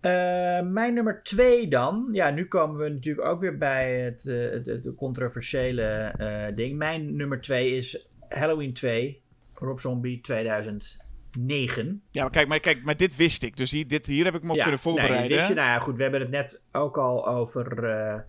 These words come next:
Speaker 1: o-, o-, o-, over deze film, eh, gehad. Ja, wat zal, ik denk dat Rob Zombie, eh, nog heel even kort dan, een film, dat gaat over de consequenties van geweld. En Rob Zombie neemt die consequenties, eh,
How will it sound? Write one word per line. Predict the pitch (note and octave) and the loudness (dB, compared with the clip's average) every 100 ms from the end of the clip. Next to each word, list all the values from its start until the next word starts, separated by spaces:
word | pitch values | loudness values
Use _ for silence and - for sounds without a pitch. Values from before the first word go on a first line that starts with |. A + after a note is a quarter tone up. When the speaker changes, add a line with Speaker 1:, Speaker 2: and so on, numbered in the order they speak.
| - - - - - - - - _ _ _ _ | -14 -14 -14 -20 -20 -20 -20 -20 _ _ _ _
Speaker 1:
o-, | - A#2+ A#2 | -4 -2 -2
o-, | A#2+ - | -2 0
o-, | G#2 | 0
over | B2 A2+ B2 | -2 -2 -2
deze | A#2 A2 | -2 -4
film, | - C3+ A2+ A2 G#2+ | -4 -2 -2 -2 -4
eh, | G2+ G2+ | -4 -4
gehad. | A2+ A2+ F#3 - - - _ | -4 -4 -6 -8 -16 -20 _
Ja, | B2 B2 D3 A#2+ | -2 2 2 0
wat | C#3 | -2
zal, | D#3+ D3+ | 0 2
ik | C#3+ D3 B2+ | 2 -2 -2
denk | D#3+ D#3 | 0 0
dat | C#3+ | -2
Rob | D3+ A#2+ C#3 D3 | 0 0 0 -2
Zombie, | B2 D#3+ D#3+ D#3 - | -2 -2 0 0 0
eh, | C#3+ C#3 C3+ | 0 2 0
nog | C#3 D3 | -2 -2
heel | C#3+ C#3 | 0 0
even | C3+ - | 0 -4
kort | - D3 D3 | 0 0 2
dan, | B2 A#2 A#2+ - - - - - - - - - - C3 | 0 -2 -8 -14 -16 -14 -12 -14 -16 -20 -20 -20 -8 -4
een | |
film, | E3+ E3+ E3+ | 2 4 4
dat | B2+ E3 | 2 2
gaat | - E3 D#3 | 4 4 4
over | D#3+ | 2
de | D#3 | 0
consequenties | E3 D3+ C#3 D3+ F#3 F#3 F#3 - | -2 -2 0 2 2 2 -2 2
van | - D#3+ | 2 2
geweld. | C#3+ D3 D#3 C#3+ B2 | 0 2 6 6 4
En | - C#3+ | 0 0
Rob | D3+ | 0
Zombie | - E3 D#3 D3+ | 0 0 0 0
neemt | D3 D3 D3 | 0 0 0
die | D3 | -4
consequenties, | B2 C3+ B2+ - D3 - C3 - - | -4 -6 -4 -2 -2 -2 -6 -6 -2
eh, | C3+ B2+ B2 | 2 2 2